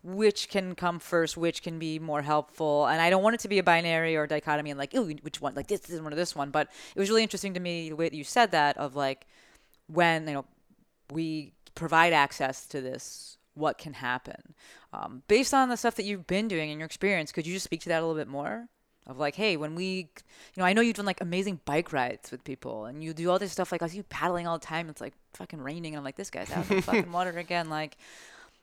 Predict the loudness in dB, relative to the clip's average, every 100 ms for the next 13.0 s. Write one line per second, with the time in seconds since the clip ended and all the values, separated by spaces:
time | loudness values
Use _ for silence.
0 | _ 4 4 6 6 4 2 -4 0 -2
1 | -2 -6 -6 -2 2 4 4 2 2 -2
2 | -4 -6 -14 -18 -16 -16 -16 -18 -20 -20
3 | -20 _ 0 2 2 -2 -4 0 2 4
4 | 8 8 6 4 2 0 0 -2 -2 4
5 | 4 4 0 -2 0 2 2 2 0 -2
6 | -2 0 2 4 4 2 0 -10 -8 -8
7 | -8 _ _ _ -2 0 0 2 2 4
8 | 2 2 0 -4 0 0 0 0 0 2
9 | 4 2 2 -2 -4 -6 _ _ _ -20
10 | _ -4 -2 -2 -4 -4 0 0 0 -4
11 | -6 -6 -8 -6 -6 -4 -6 -10 _ _
12 | -8 -4 0 0 0 _ -2 -2 -2 -8